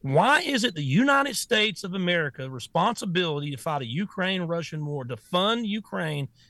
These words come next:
in a Russia-Ukraine war? And I get, and, and, and, uh, please let me know, because it's halfway across the world.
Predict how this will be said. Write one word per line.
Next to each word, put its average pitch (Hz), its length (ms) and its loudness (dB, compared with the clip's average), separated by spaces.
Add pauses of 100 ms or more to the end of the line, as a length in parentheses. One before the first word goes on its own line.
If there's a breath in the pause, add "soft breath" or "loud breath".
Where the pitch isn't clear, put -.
(100)
in 127 100 -2
a 123 60 0
Russia-Ukraine 151 960 -4
war? 113 260 -8 (280 soft breath)
And 135 140 4
I 160 80 6
get, 185 300 2
and, 160 140 0
and, 143 240 0 (340 soft breath)
and, 147 300 0 (100)
uh, 117 220 -4 (180)
please 208 420 2
let 170 200 0
me 180 100 0
know, 175 400 -2 (200)
because 156 420 -2
it's - 160 -10
halfway 202 360 -2
across 208 380 -6
the - 100 -10
world. 117 440 -4